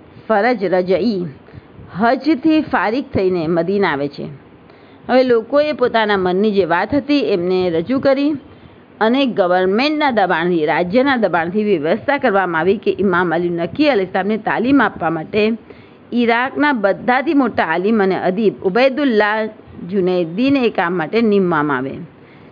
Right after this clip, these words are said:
જુનૈદી આલે મોહમ્મદ અલૈહિસ્સલામની પ્રત્યેની દુશ્મની માટે જાણીતો હતો અને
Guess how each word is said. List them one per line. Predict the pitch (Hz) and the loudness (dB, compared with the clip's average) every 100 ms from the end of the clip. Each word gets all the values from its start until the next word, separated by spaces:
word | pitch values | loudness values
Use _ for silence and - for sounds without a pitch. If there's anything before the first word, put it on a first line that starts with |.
| - | -10
જુનૈદી | 170 226 247 302 294 311 294 - | -2 2 2 2 0 0 -2 -4
આલે | 180 185 269 | -2 2 4
મોહમ્મદ | 269 262 254 247 | 4 4 4 2
અલૈહિસ્સલામની | 233 233 226 233 226 226 | 2 0 0 0 2 0
પ્રત્યેની | 220 202 202 208 226 | 0 -2 0 0 0
દુશ્મની | 196 - 214 214 | -2 -4 -2 2
માટે | 220 214 247 | 2 0 -2
જાણીતો | 190 175 156 175 175 | 0 -2 -2 -2 -4
હતો | 170 - 170 - - - - - - - - | -6 -8 -12 -14 -18 -20 -20 -20 -20 -14 -2
અને | 233 254 247 214 202 | 0 2 2 0 -2